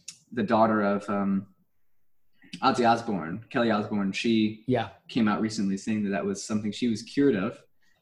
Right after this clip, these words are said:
Speaker 1: I don't know if there's a cure yet, but you can definitely put it into remission quite well.
Speaker 2: Yeah.
Speaker 1: Yeah, it's been, it's
Speaker 2: Yeah.
Speaker 1: been quite a journey, and, and I agree with you. Like, um, I think if somebody's dealing with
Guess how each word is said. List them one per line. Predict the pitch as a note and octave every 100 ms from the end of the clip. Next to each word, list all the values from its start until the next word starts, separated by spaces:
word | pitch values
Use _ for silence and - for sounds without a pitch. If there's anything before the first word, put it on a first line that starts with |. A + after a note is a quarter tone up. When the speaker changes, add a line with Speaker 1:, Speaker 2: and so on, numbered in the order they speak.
| _
Speaker 1:
I | A2+
don't | G#2+
know |
if | G#2+
there's | G#2
a | G2+
cure | - C3+
yet, | G#2+ E2 -
but | F2 - _
you | A2+
can | A2
definitely | G#2+ A2 A2 G2+ G2 -
put | A#2+
it |
into | A2+ G#2+
remission | G2+ G#2 C3+ - F2+ - _ _
quite | A2 F#2
well. | A2+ G#2 F2
Speaker 2:
Yeah. | A2 A2 - _ _ _ _ _ _ _ _ _ -
Speaker 1:
Yeah, | C#3+ B2 G#2
it's | B2+
been, | D#3 C#3
it's | B2
Speaker 2:
Yeah. | A#2
Speaker 1:
been | A#2
quite | B2+ A2+
a |
journey, | G#2+ A#2 A2
and, | G2+ G2+
and | G#2+
I | A2+
agree | A2 A2+
with | A#2+ G#2
you. | G2
Like, | G2 -
um, | G2+ G#2 G2+ G2 - _ _ - -
I |
think | B2
if | A#2
somebody's | A#2+ A#2+ A2+
dealing | A2+ A2+ A2 G#2+
with | G#2